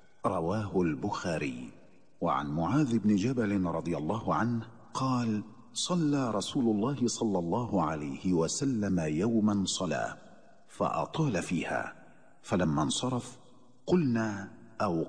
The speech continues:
قالوا: 'يا رسول الله، أطلت اليوم الصلاة؟' قال: 'إني صليت صلاة رغبة ورهبة،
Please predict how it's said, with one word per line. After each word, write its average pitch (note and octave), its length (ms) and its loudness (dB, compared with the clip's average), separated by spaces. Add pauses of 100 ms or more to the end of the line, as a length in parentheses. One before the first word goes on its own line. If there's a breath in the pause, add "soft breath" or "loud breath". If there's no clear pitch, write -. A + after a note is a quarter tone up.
قالوا: G#2+ 580 2
'يا C3 220 0
رسول A#2 440 -2
الله، C#2+ 460 -2 (420)
أطلت B2 540 -2
اليوم G2 580 2
الصلاة؟' D#2+ 680 -4 (120)
قال: F#2+ 460 -2 (580)
'إني B2+ 440 4
صليت G#2+ 760 -2
صلاة A2 680 -2
رغبة F#2 680 -2
ورهبة، D#2 720 0